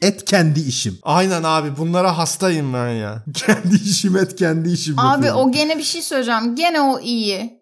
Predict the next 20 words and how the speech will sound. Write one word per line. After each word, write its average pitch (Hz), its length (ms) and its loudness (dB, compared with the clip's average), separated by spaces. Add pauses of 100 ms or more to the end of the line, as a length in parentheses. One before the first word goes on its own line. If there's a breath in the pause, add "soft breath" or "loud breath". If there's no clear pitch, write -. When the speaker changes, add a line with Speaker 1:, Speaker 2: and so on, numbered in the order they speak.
Speaker 3:
Bir 302 180 -4
tane, 330 520 -2 (200)
bak 226 200 -6
gene 233 300 0
dedikodu 202 400 -6
yapacağım. 185 460 -8 (120)
Neyse. 202 360 -8 (480)
Speaker 1:
<laughs> - 460 -8
Hadi 113 200 -4
yolla. 110 440 -4
Speaker 3:
Oğlum 415 340 2
bak 277 200 -2
adam, 359 680 -2
gi-, 370 200 -4
tamam 392 300 2
işten 392 400 -4 (140)
ayrılmış. 370 560 -2 (140)
İşte 269 300 -4
LinkedIn 370 340 0
hesabını 330 560 0